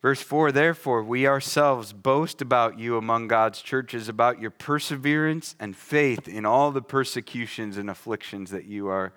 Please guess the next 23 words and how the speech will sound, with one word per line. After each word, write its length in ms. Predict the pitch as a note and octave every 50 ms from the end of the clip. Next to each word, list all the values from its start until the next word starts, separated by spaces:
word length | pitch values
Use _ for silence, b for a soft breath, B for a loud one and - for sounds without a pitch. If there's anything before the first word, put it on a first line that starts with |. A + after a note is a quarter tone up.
| B B B B B B B
enduring." 600 | B A2 G#2 F#2+ G2+ G2 F#2+ F#2 F2+ F2 F2 F2 _ _ _ _ _ _ _ _ _ _ _ _ _ _ _ _ _ _ _ _ _ _ _ _ _ _ _ _ _ _ _ _
Notice 500 | - D3 F3 E3+ F3 E3 D3 - - - b b b b b b
they 120 | - D#3 E3
were 120 | E3 E3
going 320 | D3+ D#3 D3+ D3+ D3+ D3 C#3+
through 180 | - C#3+ C#3
not 240 | C3+ D3 D#3 D#3 D3
just 240 | C#3 C#3+ C#3 - -
persecutions, 1160 | - E3+ D3+ - - C3+ - - F#3+ G#3 G#3 - - D#3+ B2+ A2+ A2 A2 A2 A2 - - - b b b b b b b b b
but 220 | - C#3+ - - -
also 520 | C#3+ D#3+ E3 F3 F3+ - - E3+ D3+ C#3+
afflictions. 960 | C3 B2 - - - A2+ G#2 - - - F#2 E2 D2+ - _ - - - - _ _ _ _ _ _ _ _ _ _ _ _ _ _ _ _ _ _ _ _ _ _ _
They 80 | - C#3
were 140 | D#3+ D#3+ D#3+
being 240 | E3 E3+ D#3+ C#3+ C#3
persecuted 760 | - F#3 F#3 F3 - F#3 E3+ - - F#3 F3+ F3 E3+ D#3 -
for 120 | - D3+
following 560 | C#3 - - E3 E3 E3 E3+ E3+ D#3+ D#3 D3+
Christ. 420 | - - D#3 D3 C3 A2+ G#2 - -
They 80 | D3+
were 160 | C#3+ C3+ C#3 C#3
being 300 | C#3 C#3+ D3 C#3 C3 B2
mistreated. 800 | B2 A2+ - - - - - F3 F3 F3+ F3 F3+ F3+ F3+ E3+